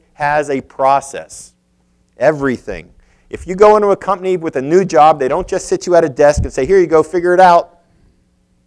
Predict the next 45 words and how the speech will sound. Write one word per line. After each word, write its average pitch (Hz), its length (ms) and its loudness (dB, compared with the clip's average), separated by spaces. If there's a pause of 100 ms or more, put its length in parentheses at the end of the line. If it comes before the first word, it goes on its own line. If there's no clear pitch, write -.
(320)
You 123 100 -14
know, 131 100 -4
you 160 100 -4
come 175 180 -2
in 170 80 -4
here, 190 180 2
boom, 135 380 2
this 131 160 -6
goes 139 220 -2
to 123 60 -10
here, 214 200 -2
this 120 180 -16
goes 127 180 -6
to 120 60 -20
here, 202 160 0
then 139 120 -4
it 117 80 -10
goes 120 140 -4
to 120 100 -18
here, 208 140 -2
you 151 100 -8
do 123 120 -10
this, 170 280 -10
not, 151 240 -8
you 135 60 -20
do 160 100 -6
this, 196 320 -8
that. 170 240 -8 (220)
So 151 320 0 (240)
here 226 260 4
is 220 140 0
a 175 120 0
wholesale 190 920 0 (720)
closing, 190 640 2
from 143 300 -12
the 120 120 -14
time 220 240 -8
we 247 60 -10
get 233 120 0
a 208 40 4
wholesale 196 440 0
deal 185 340 -2
acquired, 139 720 -2 (360)
closing 202 440 0
process, 139 600 -4